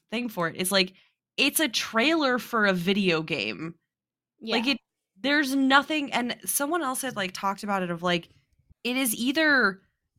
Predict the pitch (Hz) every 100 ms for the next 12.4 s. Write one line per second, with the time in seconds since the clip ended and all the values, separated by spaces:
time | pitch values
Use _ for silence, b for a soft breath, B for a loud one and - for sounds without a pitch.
0 | _ _ _ _ _ _ _ _ - -
1 | 220 226 277 294 285 233 233 185 190 208
2 | 214 202 202 190 185 175 185 285 285 -
3 | 190 180 - 180 196 208 208 - 185 156
4 | _ _ _ - 170 190 208 240 254 247
5 | - 269 262 294 320 349 b b b -
6 | 226 - 247 269 339 359 320 196 185 196
7 | 226 220 214 - 220 220 180 220 302 -
8 | b b - 175 233 240 - - 247 277
9 | 320 320 262 190 214 190 127 165 160 151
10 | 87 135 - 65 - 170 _ _ _ _
11 | _ _ _ _ _ _ _ b b b
12 | - 311 - 330